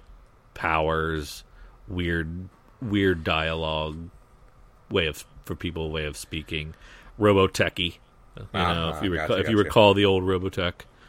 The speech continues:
Speaker 1: days, it, you know, but there, there was a, I could see why people would dig it. Um, not my thing exactly, but, uh,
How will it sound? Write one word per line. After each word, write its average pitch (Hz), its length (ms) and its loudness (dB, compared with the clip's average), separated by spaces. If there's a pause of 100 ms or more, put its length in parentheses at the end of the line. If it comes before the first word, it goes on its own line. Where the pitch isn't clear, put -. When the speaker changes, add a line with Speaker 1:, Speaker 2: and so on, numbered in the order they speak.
(1160)
Speaker 1:
days, 82 420 -4
it, 85 140 -4
you 101 140 -2
know, 85 180 -2
but 85 260 -4
there, 98 220 2
there 95 260 2
was 95 320 2
a, 87 300 0
I 92 80 -2
could 104 180 -2
see 113 280 2
why 92 160 4
people 78 240 -10
would 76 140 -8
dig 69 200 -8
it. - 100 -16 (1000)
Um, 73 420 -8 (640)
not 95 220 -4
my 90 140 -2
thing 82 440 -8 (360)
exactly, 85 520 -6
but, 78 400 -6
uh, 76 340 -8